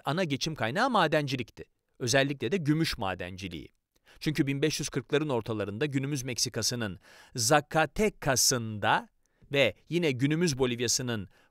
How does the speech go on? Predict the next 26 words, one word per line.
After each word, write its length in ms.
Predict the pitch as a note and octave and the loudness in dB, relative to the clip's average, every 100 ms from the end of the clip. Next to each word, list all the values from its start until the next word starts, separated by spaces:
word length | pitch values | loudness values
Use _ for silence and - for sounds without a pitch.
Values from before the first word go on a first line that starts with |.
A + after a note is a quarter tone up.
| _ | _
Potosí'sinde 1040 | - D3 F#3+ G#3 - B2 - G2 F#2 D#3 B3 | 0 2 4 4 4 2 0 -2 -2 0 0
İspanyollar 880 | B2+ - C#3 A#2+ A2 G2 F#2+ D#3 B3 _ _ _ _ | -4 -4 -4 -4 -4 -4 0 0 -2 _ _ _ _
dünyanın 640 | C#3+ F3+ F#3+ F3+ F#3+ F#3+ E3 _ _ | -4 -2 -2 -2 -2 -4 -8 _ _
en 400 | G#3 C4 B3+ G3+ | -2 -2 -4 -6
büyük 320 | C#3+ F#3+ G#3 - | -2 -2 -4 -4
gümüş 360 | D#3 G#3+ - | -2 -2 -2
rezervlerinden 880 | C#3 B2+ C3 C3 B2+ C#3 D#3+ G#3 E3 | 0 2 0 0 -2 -4 -2 -2 0
birkaçını 560 | D3+ - C#3+ - D3+ G#2+ | -2 0 -2 0 0 0
bulmuşlardı. 680 | F2+ F2+ - A2 E2 - - _ _ _ _ _ - | -4 -8 -4 -4 -4 -10 -18 _ _ _ _ _ 2
Bu 140 | D3 | 2
durum 300 | A2+ A#2 G#3+ - _ - | 4 0 -2 -10 _ 2
henüz 440 | G#3+ G#3 C#3 - | 4 4 2 0
oluşmaya 480 | C#3 B2+ - C3+ B2 | -2 -2 -2 -2 0
başlayan 480 | A#2+ - B2+ A#2+ A2+ | 0 -2 -6 -6 -8
küresel 480 | - C3 - E3 | -6 -2 0 -2
ekonomi 500 | C3 A#2 C3+ C3 E3 - | -2 -6 -6 -4 -4 -4
üzerinde 460 | A#2 B2 B2 D3 | -4 -4 -4 -4
iki 280 | - E3+ B3 | -6 -4 -2
ana 160 | F#3+ F3 | -2 -2
etkiye 300 | B2+ - A#2 | -4 -4 -4
sahipti. 520 | - E2+ E2+ _ - - _ _ _ _ _ - | -2 -4 -6 _ -20 -20 _ _ _ _ _ 0
Altını 320 | A#2 C#3+ D#3 | 0 0 -4
çizmek 280 | C3 A#2+ - | -4 -2 -4
istediğim 340 | - G2+ G#2 | -4 -4 -6
ilk 200 | E3+ - | -10 -8
etki 440 | G#2+ - - B3 | -10 -6 -2 -2